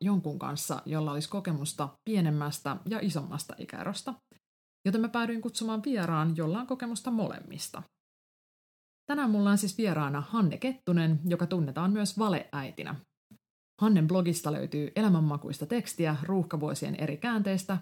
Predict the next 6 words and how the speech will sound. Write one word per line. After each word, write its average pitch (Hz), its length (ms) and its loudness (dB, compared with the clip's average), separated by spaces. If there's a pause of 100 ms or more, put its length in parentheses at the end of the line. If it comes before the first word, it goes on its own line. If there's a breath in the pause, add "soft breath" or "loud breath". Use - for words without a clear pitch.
kolmen 170 360 -2
lapsen 190 360 -2
ja 147 100 -2
yhden 147 380 0
taloprojektin - 680 -6
äitinä. - 440 -8